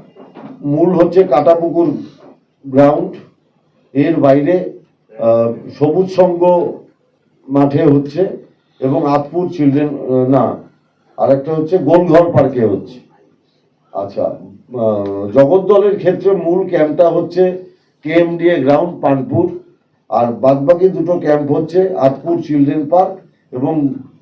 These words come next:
গুরু-, গুরুদহ ঋষি অরবিন্দ বিদ্যানিকেতন।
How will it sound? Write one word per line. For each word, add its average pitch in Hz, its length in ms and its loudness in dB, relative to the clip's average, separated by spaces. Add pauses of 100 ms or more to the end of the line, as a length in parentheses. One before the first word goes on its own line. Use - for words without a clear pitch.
(340)
গুরু-, 147 420 0
গুরুদহ 151 640 2
ঋষি 147 240 -4
অরবিন্দ 143 520 2
বিদ্যানিকেতন। 117 800 -2